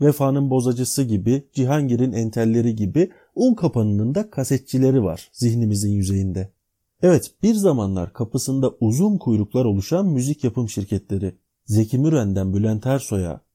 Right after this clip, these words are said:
Neşe Karaböcek'ten Ajda Pekkan'a, Mahsun Kırmızıgül'den Küçük Emrah'a kadar şöhret olmanın ilk adımlarının atıldığı yer.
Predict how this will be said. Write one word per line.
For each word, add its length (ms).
Neşe 240
Karaböcek'ten 840
Ajda 360
Pekkan'a, 520
Mahsun 420
Kırmızıgül'den 840
Küçük 340
Emrah'a 400
kadar 340
şöhret 520
olmanın 540
ilk 180
adımlarının 540
atıldığı 440
yer. 260